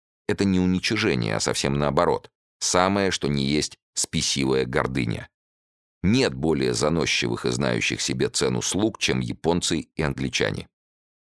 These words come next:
С их точки зрения, всякий человек должен гордиться положением, которое занимает.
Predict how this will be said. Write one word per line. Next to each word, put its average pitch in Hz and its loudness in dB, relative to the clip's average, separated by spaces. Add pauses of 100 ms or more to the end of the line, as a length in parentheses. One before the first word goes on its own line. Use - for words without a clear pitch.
(240)
С - 0
их 165 2
точки - 0
зрения, 107 2
всякий 95 0
человек 90 2
должен 78 2
гордиться 82 0
положением, 57 -2
которое 55 -2
занимает. 55 -2